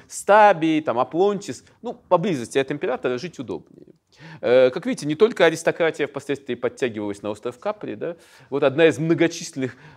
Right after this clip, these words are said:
эм, картин, э, советских художников, которая называется, э, «Максим Горький и Владимир Ильич Ленин с рыбаками на Капри». Надо сказать, что,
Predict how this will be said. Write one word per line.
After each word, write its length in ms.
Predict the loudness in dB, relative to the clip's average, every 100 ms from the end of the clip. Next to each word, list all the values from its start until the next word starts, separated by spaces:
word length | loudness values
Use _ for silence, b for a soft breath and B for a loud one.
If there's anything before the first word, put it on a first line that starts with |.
| B
эм, 760 | 0 2 2 -2 -10 -12 -6
картин, 560 | -2 -2 -2 -8 -8 -10 _
э, 260 | -4 -2 -2
советских 420 | -2 -2 -4 -10
художников, 580 | -10 -6 -4 -6 -8 -10
которая 220 | -8 -10
называется, 640 | -6 -4 -2 -4 -4 -6 -6 B B
э, 760 | -8 -4 -2 0 0 -2 -4 -6
«Максим 360 | -6 -8 -10 -6
Горький 400 | -6 -4 -6 -6
и 80 | -4
Владимир 240 | -6 -6
Ильич 240 | -10 -14 -10
Ленин 260 | -8 -8 -6
с 100 | -6
рыбаками 480 | -4 -4 -4 -4
на 120 | -6 -6
Капри». 440 | -6 -8 -12 -18 B B
Надо 100 | -12
сказать, 180 | -10 -10
что, 300 | -4 -2